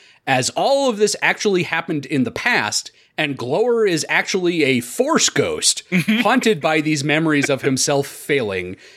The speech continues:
Speaker 1: and question mark I have written here, the thread helps him project the times that the village was happy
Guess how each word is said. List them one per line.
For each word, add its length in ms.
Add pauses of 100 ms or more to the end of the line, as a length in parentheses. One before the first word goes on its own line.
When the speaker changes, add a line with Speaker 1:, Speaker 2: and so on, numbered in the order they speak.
(160)
Speaker 1:
and 380 (1120)
question 400
mark 420
I 100
have 220
written 220
here, 260 (240)
the 220
thread 500
helps 460
him 400
project 1080
the 120
times 600
that 180
the 60
village 460
was 240
happy 680